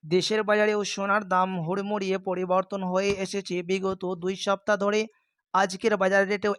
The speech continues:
এক লাফে অনেকটাই পরিবর্তন হয়েছে সোনার দাম। বাজারে বিশেষজ্ঞরা কি জানাচ্ছেন, চলুন দেখে নেওয়া যাক। আগামীতে সোনার দাম কমতে পারে না বাড়তে পারে,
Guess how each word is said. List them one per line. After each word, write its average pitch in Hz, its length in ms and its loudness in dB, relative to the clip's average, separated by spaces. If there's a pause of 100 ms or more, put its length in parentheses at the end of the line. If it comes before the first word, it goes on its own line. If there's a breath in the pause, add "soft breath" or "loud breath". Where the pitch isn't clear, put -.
এক 180 160 0
লাফে 196 320 2 (120)
অনেকটাই 190 460 0
পরিবর্তন 185 600 -2
হয়েছে 190 420 0
সোনার 175 440 0
দাম। 170 180 2 (640)
বাজারে 180 480 2
বিশেষজ্ঞরা 202 680 -2
কি 202 200 -8
জানাচ্ছেন, 185 520 -2
চলুন 185 340 -4
দেখে 190 300 -4
নেওয়া 202 180 0
যাক। 202 200 4 (260)
আগামীতে 185 480 0
সোনার 175 380 -2
দাম 180 180 0 (200)
কমতে 180 320 -4
পারে 180 260 0
না 185 120 0
বাড়তে 165 340 0
পারে, 190 260 0